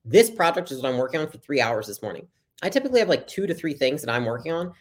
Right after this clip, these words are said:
As long as I get them all done in the week, I don't really care which one I work on what day. It just matters that it gets done. I'm not that rigid with what I'm doing because I think sometimes I'm in the flow of something. I'm not gonna interrupt that 'cause I'm like, "Well, I have to work on this project now for an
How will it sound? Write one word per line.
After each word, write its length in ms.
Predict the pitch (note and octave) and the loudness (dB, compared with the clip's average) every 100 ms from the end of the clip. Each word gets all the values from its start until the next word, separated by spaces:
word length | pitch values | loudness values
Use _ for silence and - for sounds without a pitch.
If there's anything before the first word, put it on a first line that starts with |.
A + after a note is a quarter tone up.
| _ | _
As 80 | C3+ | -2
long 180 | F#3+ D4+ | 0 2
as 60 | |
I 60 | D#4 | 2
get 140 | F#3+ | 2
them 140 | D#3 C#3 | 0 -2
all 200 | B2 C#3 | 2 2
done 240 | C#3+ B2+ C#3 | 4 2 2
in 80 | B2 | 0
the 80 | |
week, 340 | G#2+ D#3 A2+ - _ - | -2 -4 -6 -10 _ -4
I 40 | |
don't 80 | F#3+ | 0
really 140 | A#3 | 0
care 300 | C3 - D3+ | 0 -2 -2
which 240 | C#3 C#3 C#3 | -2 -4 -6
one 80 | B2 | -6
I 80 | |
work 180 | A#2 B2 | -4 -4
on 140 | A2 G2+ | -4 -6
what 140 | E2 | -4
day. 320 | A#2 G#2 - - | -2 -2 -4 -8
It 60 | |
just 160 | C3 B2 | -8 -2
matters 240 | B2+ A#2+ | 0 0
that 60 | A#2 | 0
it 60 | |
gets 140 | G#2 G2+ | -2 -4
done. 340 | G#2+ F2+ A#2 - _ _ - | -6 -8 -12 -20 _ _ -6
I'm 120 | C3 | -4
not 200 | D3+ B2 | -4 -4
that 180 | B2+ A#2+ | -6 -6
rigid 480 | A2+ B2+ C#3+ B2 A2+ | -6 -4 -2 -2 -2
with 200 | A2+ - | -6 -4
what 100 | A#2+ | -4
I'm 140 | G#2 | -4
doing 340 | G#2+ E3+ D3 A2+ | -4 -2 -2 -4
because 180 | G#2+ B2 | -4 -4
I 60 | |
think 200 | A#2+ A#2+ | -2 -4
sometimes 600 | - C3+ B2+ C3 A#2+ A#2+ - | -4 -6 -4 -2 -2 -4 -8
I'm 100 | B2 | -4
in 60 | C#3 | -2
the 60 | A#2+ | -2
flow 240 | - D#3+ | 2 2
of 80 | C3 | 2
something. 260 | A#2 G#2+ A2 | -2 -6 -4
I'm 80 | |
not 100 | B2 B2+ | -4 -4
gonna 120 | - | -6
interrupt 300 | C3 A#2+ A#2 | -4 -4 -2
that 120 | G#2 G2 | -4 -6
'cause 80 | |
I'm 60 | - | -14
like, 80 | A#2+ | -14
"Well, 100 | B2 | -16
I 160 | - B2+ | -6 -4
have 140 | A#2 | -4
to 80 | A2 | -4
work 180 | B2 A2 | -4 -2
on 80 | |
this 140 | A2 C#3 | -4 -6
project 320 | G#2+ G#2 A2 | -6 -6 -6
now 120 | G#2+ | -8
for 140 | - | -6
an 60 | G#2+ | -8